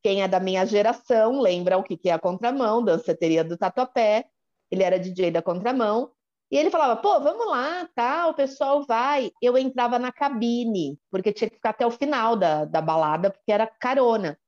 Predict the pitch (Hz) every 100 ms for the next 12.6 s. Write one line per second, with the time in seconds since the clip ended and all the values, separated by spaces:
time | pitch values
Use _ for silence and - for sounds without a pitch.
0 | _ _ _ 202 226 240 233 233 233 226
1 | 254 233 240 233 226 226 247 240 240 240
2 | 240 240 240 226 226 233 208 208 208 254
3 | 269 240 196 220 208 208 208 208 202 208
4 | 196 175 - - 170 170 160 - 190 196
5 | 202 202 240 240 233 247 160 - _ _
6 | _ _ _ _ _ _ _ _ 196 208
7 | 233 277 - - 247 247 247 247 254 254
8 | - 214 208 208 233 330 _ _ _ _
9 | _ _ _ 185 208 220 226 226 247 220
10 | 220 226 208 180 190 214 - 240 240 240
11 | 226 240 240 214 214 208 190 - 202 208
12 | 175 185 214 208 139